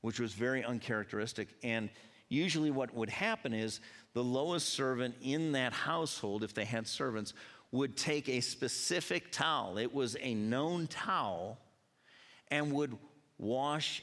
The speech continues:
and dry all their feet. Nobody had done it. Usually the lowest servant. And who gets up to do it? Who should have gotten up to do it?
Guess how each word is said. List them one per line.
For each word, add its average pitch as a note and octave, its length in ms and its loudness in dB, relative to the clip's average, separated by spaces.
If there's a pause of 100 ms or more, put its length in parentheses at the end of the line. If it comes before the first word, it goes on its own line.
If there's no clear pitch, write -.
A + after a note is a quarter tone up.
and C3 200 0
dry G#2+ 500 0 (120)
all F#2 220 -2
their F2 160 -2
feet. - 420 -8 (1400)
Nobody G2 380 -2
had G2+ 100 -2
done A#2 240 0
it. D#2 140 -4 (920)
Usually G#2+ 440 -2
the G#2+ 100 0
lowest G#2+ 460 0
servant. G#2 420 -2 (760)
And A2 120 -2
who C#3+ 140 2
gets C#3+ 280 0
up C3+ 180 0
to B2 80 -2
do A2+ 220 2
it? D#2+ 100 -10 (2750)
Who G3 180 4
should F#3+ 280 6
have D3 140 0
gotten G2+ 460 2
up G2+ 220 -4
to F#2 80 -6
do E2 260 -4
it? D2 100 -10